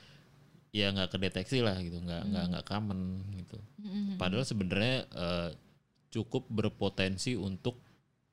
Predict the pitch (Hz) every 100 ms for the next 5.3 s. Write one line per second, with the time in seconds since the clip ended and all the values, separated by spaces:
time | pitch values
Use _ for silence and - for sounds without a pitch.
0 | _ _ 90 92 90 87 90 87 85 107
1 | 110 92 87 87 90 87 - - - -
2 | 87 82 85 - - - 87 87 82 92
3 | 113 107 - 85 87 90 90 87 110 98
4 | 101 92 101 113 - 90 92 110 98 85
5 | 85 92 120